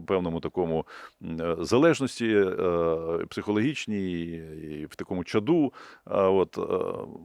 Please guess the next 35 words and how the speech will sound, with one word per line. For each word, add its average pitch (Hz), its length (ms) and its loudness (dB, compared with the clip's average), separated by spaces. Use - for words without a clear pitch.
москвоцерковності. 101 1000 2
От. 92 300 4
Але 170 220 4
ця 185 160 4
людина, 175 280 4
принаймні, 147 580 2
е, 104 480 6
чітко - 260 -2
розуміла, 123 400 2
що - 180 0
оця 107 180 4
вся 107 140 -2
історія 107 340 2
з - 40 -4
царськими 104 520 2
мучениками — 101 840 0
це 147 180 0
одна 123 300 4
з - 80 -8
таких, - 380 -6
ну, 95 100 -4
практично - 420 -10
секстан-, 120 440 -2
сектантських - 680 -2
виявів, 76 460 0
е, 76 140 0
цієї 82 180 -2
структури. 165 500 0
І 110 140 -4
йому 131 200 -2
особисто 120 440 -4
це, 120 380 4
ну, 107 140 -2
було 104 260 0
настільки 98 480 -2